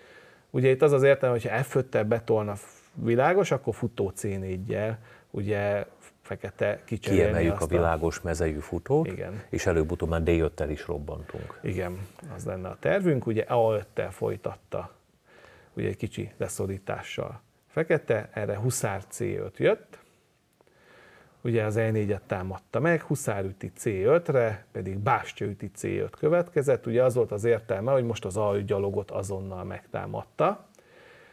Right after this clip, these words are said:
Speaker 1: Futó E három jött, amire Bástya üti A öt. Tehát ugye beáldozta ezt a Bástyát, és egy picit a Bástyának a helyzetére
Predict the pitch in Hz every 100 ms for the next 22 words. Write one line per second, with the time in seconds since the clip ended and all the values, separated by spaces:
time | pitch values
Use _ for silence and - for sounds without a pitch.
0 | - _ - 156 - 120 120 117 107 113
1 | 104 151 170 131 220 - - - - _
2 | _ _ 151 123 117 107 120 110 - -
3 | 107 101 101 98 95 101 - - _ _
4 | _ _ _ - 127 110 101 127 113 107
5 | 101 95 - 104 95 - 95 117 165 -
6 | 165 151 147 - 170 123 127 117 113 -
7 | 135 120 - 113 110 - 110 127 123 110
8 | - 113 104 107 131